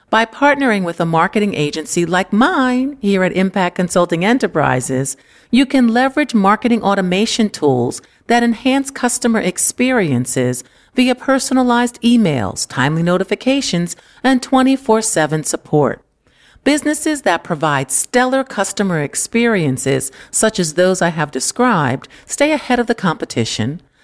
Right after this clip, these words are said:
leverage modern ageist advantages, and foster lasting client and vendor relationships.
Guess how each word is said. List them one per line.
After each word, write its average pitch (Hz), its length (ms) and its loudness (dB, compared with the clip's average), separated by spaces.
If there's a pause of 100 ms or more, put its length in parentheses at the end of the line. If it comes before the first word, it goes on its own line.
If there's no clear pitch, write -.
(140)
leverage 247 500 2
modern 196 420 2
ageist 175 540 -2
advantages, 147 1000 -2 (320)
and 247 180 2
foster 240 480 0
lasting 233 680 0
client 254 600 0
and 202 220 0
vendor 156 320 0
relationships. 151 1160 -2